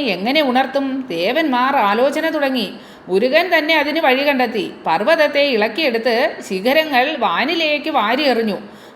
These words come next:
പർവ്വതത്തിന്റെ ഇളക്കം ഇന്ദ്രനെ ഞെട്ടിച്ചു. ഇങ്ങനെയൊക്കെ ചെയ്യുന്നത് സാക്ഷാൽ മുരുകനായിരുന്നു. അതെന്ന് ദേവന്മാർ അറിഞ്ഞില്ല. ധിക്കാരിയായ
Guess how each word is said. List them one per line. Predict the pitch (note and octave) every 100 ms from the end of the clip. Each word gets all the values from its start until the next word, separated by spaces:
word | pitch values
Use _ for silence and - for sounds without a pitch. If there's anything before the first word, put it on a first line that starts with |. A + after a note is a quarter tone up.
| -
പർവ്വതത്തിന്റെ | D3+ F#3+ C#4 D4 D#4+ E4 D#4+
ഇളക്കം | D4 D4+ D#4+
ഇന്ദ്രനെ | D4 D#4 E4+
ഞെട്ടിച്ചു. | F4+ D#4+ E4 F4+ F4+ E4+ A#3 - C4 _ _
ഇങ്ങനെയൊക്കെ | A#3 C#4+ F#4 F#4+ F#4
ചെയ്യുന്നത് | C#4+ D4+ E4 E4+ C#4+ E4 F#4+
സാക്ഷാൽ | A3 F#3 F#3+ C#4 D4 E4
മുരുകനായിരുന്നു. | D#4+ C4 C#4 E4 D4+ D#4 D#4+ D#4+ E4 E4
അതെന്ന് | D#4 D#4+ D#4
ദേവന്മാർ | B3 A3+ D4 F4+ E4+ D#4+ D#4+
അറിഞ്ഞില്ല. | A#3+ C4+ C#4+ A#3+ F3 - - - E3
ധിക്കാരിയായ | D#3+ A3 C4+ D#4 D4+ D4+